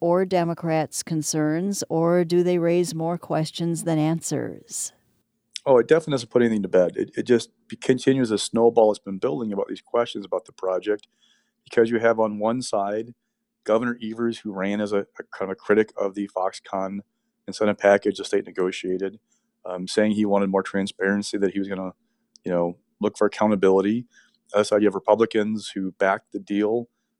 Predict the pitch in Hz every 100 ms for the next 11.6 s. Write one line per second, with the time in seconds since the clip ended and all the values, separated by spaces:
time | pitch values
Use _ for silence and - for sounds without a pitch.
0 | _ 95 104 101 - 101 104 107 107 -
1 | 98 98 120 139 - _ 98 98 98 101
2 | - _ _ - 98 95 110 104 - 110
3 | 104 104 101 107 104 104 107 101 95 95
4 | 107 110 117 98 95 98 98 101 - 160
5 | - 95 90 90 90 90 95 98 - -
6 | 190 190 165 107 143 131 - 95 - _
7 | _ _ _ _ 110 175 185 98 - 92
8 | - - - _ _ _ _ - 117 113
9 | - 120 113 107 98 107 98 92 151 98
10 | 87 _ _ _ _ _ _ _ 127 151
11 | 156 - 151 147 143